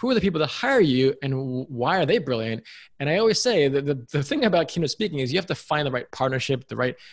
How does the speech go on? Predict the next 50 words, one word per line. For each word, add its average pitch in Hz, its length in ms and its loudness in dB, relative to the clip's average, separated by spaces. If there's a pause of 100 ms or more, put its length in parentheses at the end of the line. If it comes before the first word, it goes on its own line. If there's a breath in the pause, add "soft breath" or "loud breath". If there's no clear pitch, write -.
(140 loud breath)
event 135 260 -4
planner, 131 220 -6
the 117 60 -6
right 131 120 -2
executive 123 840 0 (280 loud breath)
who 147 160 -4
understands 156 760 0
how - 160 -6
challenging 143 500 -4
it 139 100 0
is, 139 240 0
who 127 100 -4
understands 135 560 -4
all 170 220 2
the 175 180 0 (120)
back 156 360 -2
stuff - 380 -4
that 120 160 -2
they're 127 160 0
literally 202 260 4
creating 170 240 0
the 143 60 2
foundation 139 640 2
for - 140 -8
you 123 140 2
to 117 100 -6
get 131 200 -4
on 143 180 -4
the 127 80 -4
stage. - 480 -8 (400 loud breath)
And 139 160 -4
you 208 200 2
are 185 160 2
that 131 180 0
person, 117 240 -8
Christina. 123 300 -10
You 156 140 0
literally 165 340 0
are 139 120 0
the, 131 220 -4 (300 loud breath)
the, 131 280 -4
the 127 100 -8
king, 185 540 -4
queen 160 340 -2
makers, 135 520 0
because - 240 -6
without 156 380 0
people 160 200 0
like 120 220 0
you, 151 440 0